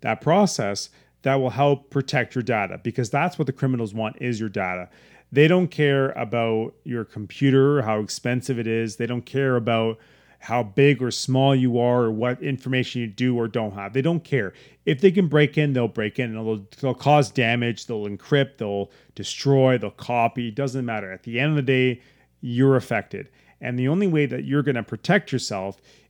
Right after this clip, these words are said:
is to understand the layers, where the data is being stored,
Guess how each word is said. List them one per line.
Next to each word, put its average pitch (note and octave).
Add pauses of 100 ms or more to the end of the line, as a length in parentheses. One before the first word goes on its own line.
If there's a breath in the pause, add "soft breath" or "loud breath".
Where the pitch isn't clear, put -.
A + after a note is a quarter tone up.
is C3
to -
understand C3
the G#2+
layers, C#3 (240 soft breath)
where B2
the E3+
data D3
is D3
being C3+
stored, A#2